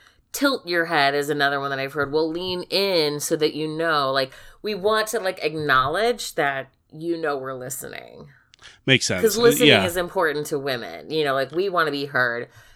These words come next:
Speaker 1: So we want, we think in our head that it's important for you to know that you're being heard. Whether
Speaker 2: Yeah,
Speaker 1: or not
Speaker 2: the
Speaker 1: it is. <laughs> I mean,
Speaker 2: Right. <laughs> Yeah, and the article says that, um,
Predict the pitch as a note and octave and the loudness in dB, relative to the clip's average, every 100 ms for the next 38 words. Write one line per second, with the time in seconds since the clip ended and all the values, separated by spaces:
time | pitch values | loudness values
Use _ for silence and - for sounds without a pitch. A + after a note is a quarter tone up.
0 | - - E3 E3+ D#3+ D3+ C#3 B2+ D#3+ D#3+ | -8 -2 0 2 4 4 2 0 0 2
1 | D#3+ D3+ - C#3+ C#3 C3+ C#3 C3+ C3+ B2+ | -2 -2 -6 -2 0 0 0 -4 -2 -4
2 | B2 - C3 C#3+ B2+ B2+ B2 A#2+ _ _ | -4 -6 -6 -6 -6 -6 -12 -16 _ _
3 | _ _ _ - E3+ D#3+ E3 D#3 D3+ C#3+ | _ _ _ -10 -8 0 2 2 -2 -2
4 | B2+ A#2+ A#2+ D#2+ A#2 A#2 G#2 C3 G1+ - | -2 -4 -6 -8 -10 -10 -12 -14 -16 -18
5 | - - _ _ - - A3+ G3 G#2+ F#2 | -20 -20 _ _ -20 0 6 10 10 8
6 | B2+ A#2+ A#2+ F#2 B2 - F#3+ - - A3+ | 4 2 -2 -2 -6 -4 0 4 4 6
7 | G2 F2+ E2+ A#2+ - F3+ E3 - - - | 4 4 0 0 4 4 4 0 -4 -20
8 | - A#2 G3 E3+ A#2+ B2+ D3+ D#3 D3 C#3 | -10 -2 6 8 8 8 6 4 4 2
9 | A#2 A#2+ A2+ G#2 G#2+ G2+ - G#2 G2 F#2+ | 4 2 2 0 -4 -4 -6 -4 -2 -2
10 | G2 - | -4 -10